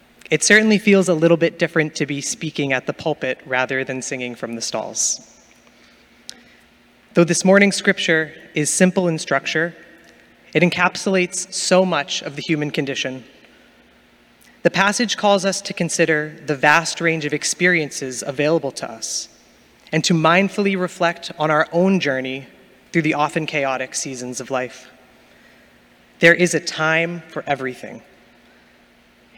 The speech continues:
In these emergent months, as we begin a fresh engagement with community, I find stability in the cycles of the classroom environment.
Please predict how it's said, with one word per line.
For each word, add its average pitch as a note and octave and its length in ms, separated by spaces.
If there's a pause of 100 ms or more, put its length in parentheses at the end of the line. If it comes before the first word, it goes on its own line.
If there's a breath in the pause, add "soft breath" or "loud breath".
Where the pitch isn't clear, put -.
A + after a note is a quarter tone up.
In E3+ 120
these G3 180
emergent F#3+ 480
months, D3+ 560 (320)
as D3+ 160
we E3 80
begin D#3+ 260
a D3 60
fresh E3+ 340
engagement D3+ 540
with C#3+ 220
community, C#3 600 (920 soft breath)
I F3+ 160
find D#3+ 320
stability C#3 680
in D3 80
the C#3+ 80
cycles D3+ 480
of D3 160
the C#3+ 40
classroom C3 440
environment. B2+ 520